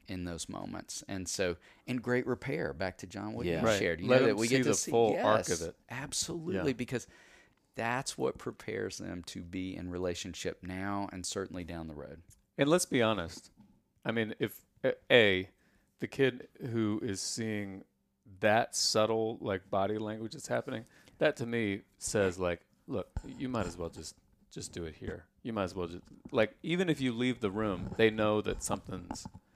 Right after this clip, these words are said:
Speaker 3: they know there's
Speaker 2: Amiss.
Speaker 3: tension.
Speaker 2: Yeah, yeah.
Speaker 3: And what message does that send that, like, when you have disagreements, that's, I don't know, shameful? You need to
Speaker 2: Yeah.
Speaker 3: go away?
Speaker 2: Yeah, that's, that's,
Speaker 1: Mm-hmm.
Speaker 2: yeah.
Speaker 3: And, but also, like,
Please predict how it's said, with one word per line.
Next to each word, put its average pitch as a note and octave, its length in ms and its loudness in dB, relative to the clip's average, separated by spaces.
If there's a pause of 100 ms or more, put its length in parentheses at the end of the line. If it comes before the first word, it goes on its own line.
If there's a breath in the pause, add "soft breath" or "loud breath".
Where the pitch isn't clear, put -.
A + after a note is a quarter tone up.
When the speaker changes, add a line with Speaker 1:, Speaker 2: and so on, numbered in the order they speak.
(200)
Speaker 3:
they A2+ 80 4
know A#2 160 4
there's A2 200 8
Speaker 2:
Amiss. F#2+ 220 8
Speaker 3:
tension. F2+ 240 2
Speaker 2:
Yeah, F2+ 140 10
yeah. E2 200 4 (440 soft breath)
Speaker 3:
And C3 320 6
what B2 160 6
message C3 420 0
does G2+ 160 -6
that A#2 340 6
send F2+ 600 -4 (800)
that, G2+ 180 2
like, F#2+ 280 2 (200)
when A#2 320 -2
you A2 120 0
have G2 160 2
disagreements, F#2+ 640 -6
that's, - 300 -4 (380)
I F#2 100 -6
don't F#2+ 160 -8
know, D#2+ 220 -14
shameful? - 760 -6
You - 80 -12
need F#2+ 160 -10
to A2+ 100 -8
Speaker 2:
Yeah. A#2 240 8
Speaker 3:
go G#2+ 160 8
away? F#2+ 300 6
Speaker 2:
Yeah, G#2+ 120 12
that's, G#2+ 280 6
that's, F#2+ 380 2
Speaker 1:
Mm-hmm. F2 120 -4
Speaker 2:
yeah. E2 220 -2 (560)
Speaker 3:
And, D3+ 320 8
but C#3 140 8
also, D3 420 8
like, A#2 380 4